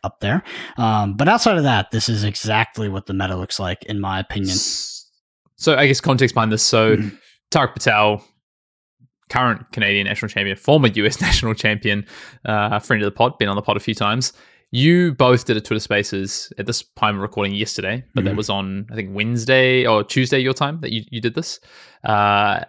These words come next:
Speaker 2: we had a few guests come on and, and speak as well. And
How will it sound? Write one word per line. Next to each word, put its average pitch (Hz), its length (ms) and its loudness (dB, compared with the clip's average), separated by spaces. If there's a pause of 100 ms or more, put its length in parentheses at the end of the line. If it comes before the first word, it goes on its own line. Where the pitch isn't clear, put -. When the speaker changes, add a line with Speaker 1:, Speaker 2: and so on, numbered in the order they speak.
(600)
Speaker 2:
we 123 140 0
had 113 140 2
a 107 60 0
few 110 200 -4
guests 110 220 -2
come 110 180 -4
on 104 220 2
and, 98 100 -4
and 101 120 -8
speak - 280 -4
as 107 120 -8
well. 101 280 2 (240)
And 110 320 0